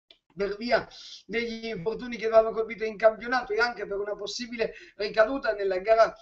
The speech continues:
con l'Irlanda, cosa che invece è successa a Riccardo Montolivo, tra l'altro oggi si è operato, quindi confermati i tempi di recupero stimati in sei mesi.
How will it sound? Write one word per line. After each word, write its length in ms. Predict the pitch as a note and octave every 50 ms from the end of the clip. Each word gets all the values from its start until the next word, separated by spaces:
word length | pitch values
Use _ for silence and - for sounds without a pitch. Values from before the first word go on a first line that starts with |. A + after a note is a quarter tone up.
| - _ _ _
con 200 | - A3 A3+ A#3 A#3
l'Irlanda, 600 | A3+ A3+ A3+ A3+ A3 A#3 A#3+ A#3+ A3+ G#3 G3 E3+
cosa 240 | D3+ G3+ F#3+ G3 F#3+
che 80 | F#3+
invece 540 | G3 G3 F3+ F#3+ G3+ G#3+ A3 - F3+ G3+ -
è 100 | - F#3+
successa 680 | - - G3 F#3 - A3+ A#3 A3+ A3+ - G#3+ G3+ G#3
a 140 | - G#3 G#3+
Riccardo 720 | G3 G#3 G3+ F#3 - A3 A3 A3 G#3+ - G#3+ A3 A3 A3
Montolivo, 520 | A3 A3 A3 A3+ G#3 A#3 A#3 A#3+ A#3 G#3+ G#3+
tra 100 | F#3 G3
l'altro 400 | G#3 G#3+ G3+ D#3+ F3+ G3 - -
oggi 180 | G#3+ F#3+ F#3+
si 140 | F#3+ - G#3
è 20 | A3
operato, 560 | G#3+ A#3+ B3 B3+ C4 C#4 C#4 C#4 - - - - - - _
quindi 260 | - A#3 A#3+ A3+ G#3+
confermati 640 | F#3 - A#3 A#3+ A#3+ A#3 A#3 A#3 A#3+ A#3+ A3+ - G3
i 40 | G#3
tempi 260 | F#3+ A3 A3 G3+ G#3+
di 100 | G3+ G#3
recupero 460 | G3+ A3 A3 - A#3+ A3+ A3+ A3+ G#3
stimati 600 | G3 - - A#3+ A#3+ A#3 A3+ G#3+ G3+ G#3 G#3+ G#3 - - A3+
in 120 | A3+ A3+ A3+
sei 240 | G#3+ - - A3 A3
mesi. 320 | G#3 G3+ F#3+ F3 E3+ E3